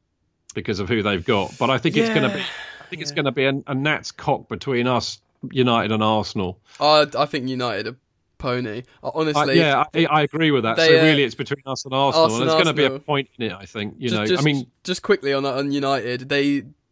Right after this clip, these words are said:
Speaker 2: well, it looks like
Speaker 1: they got,
Speaker 2: they just
Speaker 1: have they been mullered tonight?
Speaker 2: Yeah, four nil on aggregate, so
Speaker 1: Four nil! <laughs> Well, so
Speaker 2: so
Speaker 1: they lost three nil on a-,
Speaker 2: three nil,
Speaker 1: uh, tonight.
Speaker 2: yeah, yeah. So, um,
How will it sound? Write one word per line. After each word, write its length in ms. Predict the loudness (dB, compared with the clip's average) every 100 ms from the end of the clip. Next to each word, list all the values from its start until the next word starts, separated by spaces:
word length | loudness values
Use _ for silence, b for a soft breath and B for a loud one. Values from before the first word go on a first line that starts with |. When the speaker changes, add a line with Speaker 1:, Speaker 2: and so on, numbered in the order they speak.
| _ -20 -12
Speaker 2:
well, 280 | -10 -10 _ _ _ -14
it 60 |
looks 200 | -14 -12
like 80 | -4
Speaker 1:
they 60 | 0
got, 120 | 0
Speaker 2:
they 60 | 0
just 80 | 0
Speaker 1:
have 140 | 2
they 60 | 2
been 140 | 2
mullered 320 | 2 2 0
tonight? 360 | -4 -6 -6 -6
Speaker 2:
Yeah, 300 | -8 -6 -6
four 320 | -10 -6 -4
nil 180 | -2 -4
on 100 | -4
aggregate, 400 | -6 -6 -8 0
so 100 | 4
Speaker 1:
Four 120 | 4 4
nil! 380 | 2 4 2 -2 -10 -8
<laughs> 300 | -2 0 2
Well, 120 | 2
so 80 | 4
Speaker 2:
so 40 |
Speaker 1:
they 120 | 2
lost 240 | 0 -2 0
three 220 | 2 2
nil 140 | 2 -4
on 120 | -4
a-, 80 | 0
Speaker 2:
three 200 | 0 0
nil, 220 | -2 -4
Speaker 1:
uh, 20 |
tonight. 300 | -2 0 2 2
Speaker 2:
yeah, 220 | 0 0
yeah. 40 | -2
So, 380 | -2 0 0 2 2 2
um, 280 | -2 -8